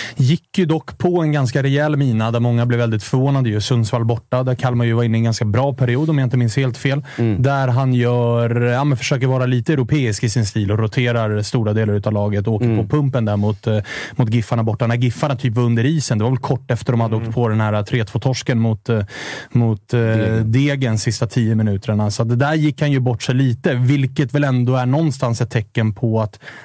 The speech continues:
Speaker 1: han har fortfarande grejer kvar att lära Rydström. Man kanske inte kan rotera så hårt som man gjorde i den matchen och bara
Speaker 2: Mm.
Speaker 1: ställa ut skorna, utan det är fortfarande så att de är ganska beroende av sina nyckelspelare, och där går det inte att komma ifrån Oliver Berg.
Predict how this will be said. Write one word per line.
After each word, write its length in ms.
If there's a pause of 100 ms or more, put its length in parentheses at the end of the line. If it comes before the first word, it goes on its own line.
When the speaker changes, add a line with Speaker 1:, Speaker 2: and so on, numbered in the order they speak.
Speaker 1:
han 220
har 60
fortfarande 520
grejer 300
kvar 280
att 80
lära 280
Rydström. 420
Man 100
kanske 200
inte 100
kan 140
rotera 360
så 400
hårt 340
som 120
man 100
gjorde 300 (300)
i 140
den 240
matchen 400
och 60
bara 80
Speaker 2:
Mm. 120
Speaker 1:
ställa 240
ut 120
skorna, 360
utan 280
det 60
är 180
fortfarande 480
så 120
att 80
de 120
är 140 (340)
ganska 460
beroende 580
av 180
sina 200
nyckelspelare, 840
och 140
där 120
går 160
det 60
inte 120
att 40
komma 160
ifrån 240
Oliver 220
Berg. 180